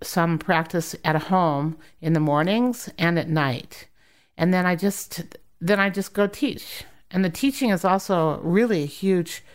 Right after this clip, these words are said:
practice for me. And when we do teacher training, even if I've taught the same subject every single time, it's new for me.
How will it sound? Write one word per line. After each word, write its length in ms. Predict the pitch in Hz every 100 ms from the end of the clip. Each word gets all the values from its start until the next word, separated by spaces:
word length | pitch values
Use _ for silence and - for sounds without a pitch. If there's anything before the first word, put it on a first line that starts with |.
| - -
practice 460 | 214 208 - 147
for 140 | - 139
me. 320 | 143 - - - - - - -
And 180 | 180 190
when 140 | 190
we 100 | 190
do 160 | 185 196
teacher 380 | - 196 -
training, 400 | 175 - 185 196
even 300 | 190 196 214
if 100 | 214
I've 180 | 196 180
taught 260 | - 175 175
the 60 |
same 360 | 156 - 175 175
subject 600 | - 160 151 175 202 - -
every 360 | 156 160 160
single 440 | 160 - 165 165 147
time, 380 | - 151 160
it's 200 | 151 -
new 220 | 151 151 160
for 180 | -
me. 300 | 127 - -